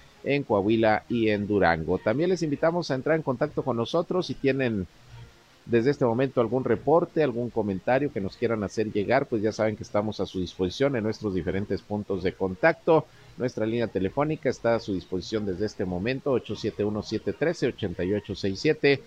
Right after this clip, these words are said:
ocho siete uno, siete trece, ochenta y ocho seis siete. Nos pueden llamar o mandar mensajes de WhatsApp. También en redes sociales y medios digitales nos pueden seguir. Estamos en Facebook y en Instagram, en Región ciento tres punto cinco Laguna. Igualmente,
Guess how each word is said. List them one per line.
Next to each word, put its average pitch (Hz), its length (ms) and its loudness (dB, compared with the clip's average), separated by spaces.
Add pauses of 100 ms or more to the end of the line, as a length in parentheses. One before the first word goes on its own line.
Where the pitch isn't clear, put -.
(300)
ocho 131 260 -2
siete 120 280 -2
uno, 113 160 0
siete 104 300 -4
trece, 117 280 -4
ochenta 87 340 -4
y 95 80 2
ocho 107 180 -4
seis 98 240 -4
siete. 147 300 0
Nos 107 140 -6
pueden 107 200 -2
llamar 95 300 0
o 107 40 0
mandar 90 300 -2
mensajes 95 680 -2 (320)
de 104 340 4
WhatsApp. 120 640 4
También 120 260 0
en 127 80 -4
redes 131 220 2
sociales 139 500 0
y 104 60 -4
medios 113 200 -2
digitales 107 440 0
nos 92 160 -4
pueden 107 340 -2
seguir. 110 340 -2
Estamos 113 420 -2
en 87 120 -4
Facebook 104 400 -2
y 85 60 0
en 92 100 -2
Instagram, 127 560 0
en 85 80 -4
Región 110 380 -4
ciento 107 360 -4
tres 104 160 -2
punto 104 320 -8
cinco 104 360 -4
Laguna. 120 640 2 (560)
Igualmente, 127 1000 2